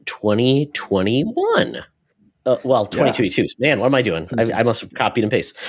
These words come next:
Speaker 1: So yeah, so an old game that we finally got to.
Speaker 2: Yeah. Uh, so Brendan Myers did, uh, chime in on this one. Uh, he, he finished Mario plus Rabbids and D L C, the first game before the second one came out.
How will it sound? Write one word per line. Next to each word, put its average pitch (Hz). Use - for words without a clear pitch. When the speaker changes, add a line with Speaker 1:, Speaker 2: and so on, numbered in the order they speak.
Speaker 1:
So -
yeah, 226
so 151
an 156
old 180
game 143
that 151
we 151
finally 170
got 208
to. 78
Speaker 2:
Yeah. 214
Uh, 135
so 147
Brendan 156
Myers 170
did, 147
uh, 135
chime 131
in 135
on 127
this 123
one. 123
Uh, 110
he, 117
he 123
finished 127
Mario 120
plus 117
Rabbids 110
and 117
D 120
L 113
C, 117
the 113
first -
game 101
before 104
the 104
second 110
one 104
came 104
out. 92